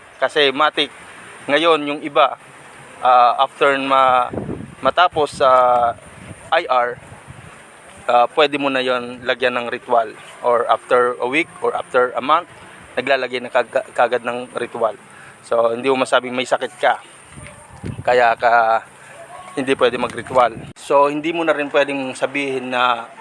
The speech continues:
bawal sa eskwelahan or bawal sa trabaho dahil mayroon tayong anti-discrimination. <laughs> Pwede natin silang kasuhan kung gagawin nilang rason yung born or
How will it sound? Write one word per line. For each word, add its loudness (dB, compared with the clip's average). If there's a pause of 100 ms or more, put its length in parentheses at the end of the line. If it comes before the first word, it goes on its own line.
bawal 0
sa 2
eskwelahan -2
or -2
bawal 0
sa -12
trabaho 0 (180)
dahil 0
mayroon -4
tayong -2 (400)
anti-discrimination. -2 (520)
<laughs> -18
Pwede 0
natin -4
silang -2
kasuhan -2
kung -12
gagawin -2
nilang -6
rason 0 (560)
yung -2
born 2 (260)
or 2